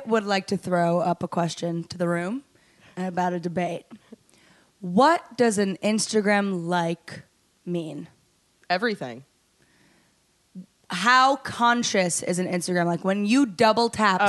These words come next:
Speaker 1: someone's photo, how much does it mean to you?
Speaker 2: Well,
Speaker 1: Depends who it is?
Speaker 2: it depends. It
Speaker 1: Okay.
Speaker 2: depends. I'll, like, I'll, sometimes I'll do it with some thought. Like, I'll put some thought. I'll be like, "I'm gonna like this picture." Sometimes it'll be, like,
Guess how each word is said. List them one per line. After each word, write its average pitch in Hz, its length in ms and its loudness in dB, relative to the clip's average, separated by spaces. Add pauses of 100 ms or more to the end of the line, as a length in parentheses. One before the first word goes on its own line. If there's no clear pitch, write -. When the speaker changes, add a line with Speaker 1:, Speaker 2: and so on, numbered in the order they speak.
Speaker 1:
someone's 180 380 4
photo, 160 600 2 (460)
how 226 240 4
much 233 260 2
does 196 220 4
it 185 120 2
mean 175 500 2 (100)
to - 100 -2
you? 165 380 -2 (1040)
Speaker 2:
Well, 202 840 0 (340)
Speaker 1:
Depends 185 540 0
who 202 120 4
it 185 80 4
is? 226 260 2
Speaker 2:
it 277 240 0
depends. 226 920 -4 (240)
It 226 140 -2
Speaker 1:
Okay. 233 140 4
Speaker 2:
depends. 180 320 2
I'll, 311 200 0
like, 294 380 -2
I'll, 233 240 0 (120)
sometimes 277 680 -4
I'll 202 120 2
do 190 180 -4
it 170 100 -8
with 170 160 -8
some 156 220 -14
thought. 151 440 -6 (260)
Like, 175 120 -8
I'll 156 100 0
put - 200 -4
some 170 140 -6
thought. 160 160 -2
I'll 151 120 -2
be 156 80 -6
like, 151 180 -10
"I'm 165 80 -14
gonna 190 140 -10
like 127 280 -12
this 139 160 -16
picture." 160 360 -10
Sometimes 160 480 -10
it'll 160 140 -8
be, 151 160 -10
like, 139 340 -10